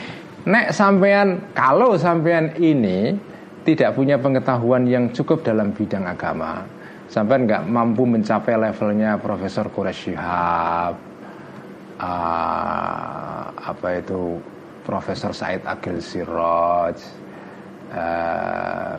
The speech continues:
Kiai Mustafa Bisri, Mbah Maimun Zubair,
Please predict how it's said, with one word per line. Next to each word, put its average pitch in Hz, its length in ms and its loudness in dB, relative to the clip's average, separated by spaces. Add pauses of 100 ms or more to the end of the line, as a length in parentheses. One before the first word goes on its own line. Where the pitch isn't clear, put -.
Kiai 92 240 -4
Mustafa 92 480 -4
Bisri, 87 1040 -4 (640)
Mbah 87 160 -4
Maimun 87 480 -4
Zubair, 87 1040 -2